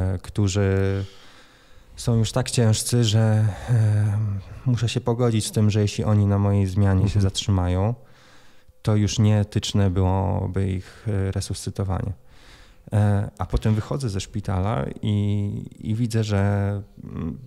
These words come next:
Speaker 1: ludzie wypisują albo opowiadają, że pandemii nie ma, że pandemia to ściema. Przychodzę
Speaker 2: Mhm.
Speaker 1: na dyżur nocny.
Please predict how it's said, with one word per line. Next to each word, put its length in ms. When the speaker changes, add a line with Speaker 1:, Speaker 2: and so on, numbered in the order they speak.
Speaker 1:
ludzie 300
wypisują 640
albo 220
opowiadają, 640
że 380
pandemii 400
nie 180
ma, 260
że 80
pandemia 420
to 100
ściema. 440
Przychodzę 360
Speaker 2:
Mhm. 60
Speaker 1:
na 160
dyżur 400
nocny. 520